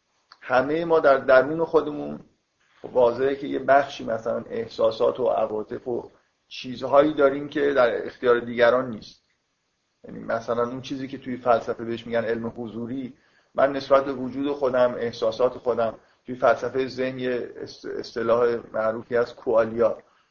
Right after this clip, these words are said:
ترجمه می‌کنن کیف نفسانی، کیف به معنای کیفیت مثلاً. اه، باورهای من، ترس من، اینا همه در اختیار منه دیگه. کس دیگه‌ای اون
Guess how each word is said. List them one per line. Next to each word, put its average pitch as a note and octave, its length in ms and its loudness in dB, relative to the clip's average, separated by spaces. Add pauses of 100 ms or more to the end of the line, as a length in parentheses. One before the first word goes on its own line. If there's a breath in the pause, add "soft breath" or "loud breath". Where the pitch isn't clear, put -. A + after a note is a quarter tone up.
ترجمه A2+ 380 -2
می‌کنن B2+ 400 -2
کیف B2+ 400 -4
نفسانی، A2 720 -4
کیف A#2 380 -8
به A2 120 -8
معنای G#2+ 520 -6
کیفیت A2 680 -4
مثلاً. - 300 -14 (1080)
اه، G#2+ 520 0 (400)
باورهای C3+ 800 8
من، B2 460 0
ترس C3 500 4
من، A#2 380 0
اینا C3 180 -2
همه D3+ 200 0
در C#3+ 160 6
اختیار D3 360 2
منه E3 240 4
دیگه. A2+ 240 -10
کس B2+ 420 -6
دیگه‌ای D3 640 -4 (520)
اون D#3 240 -8